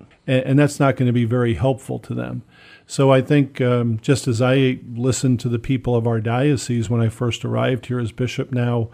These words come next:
uh, two years ago, I think it's important that our, our leaders and, uh, parents and youth ministry leaders, young adult, uh, listen to our, to our young people and ask them, what are they seeking and how can we help them?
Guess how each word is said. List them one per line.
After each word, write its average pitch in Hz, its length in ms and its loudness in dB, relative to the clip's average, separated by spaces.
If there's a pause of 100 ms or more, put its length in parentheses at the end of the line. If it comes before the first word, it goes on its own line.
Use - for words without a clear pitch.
(340)
uh, 131 240 -8
two - 140 0
years 143 320 6
ago, 117 400 0 (720)
I 131 60 -10
think 135 120 2
it's 143 120 2
important 151 480 0
that 131 180 2
our, 131 300 2
our 123 160 -2
leaders 127 640 0 (160)
and, 120 420 -6
uh, 69 200 -12
parents 139 600 -2
and 117 400 0
youth 123 200 -2
ministry 135 420 2
leaders, 127 560 0
young 120 180 0
adult, 131 440 0 (640)
uh, 127 140 -8
listen 156 420 2
to 120 260 -4
our, 120 160 -2
to - 160 -2
our 127 120 4
young 120 220 0
people 117 480 -4 (160)
and 123 120 0
ask 127 320 0
them, 120 320 0
what 147 160 2
are 147 80 2
they 127 180 2
seeking 113 580 -6 (160)
and 117 140 -4
how 131 160 2
can 120 260 -2
we 117 140 0
help 110 320 -10
them? 101 300 -12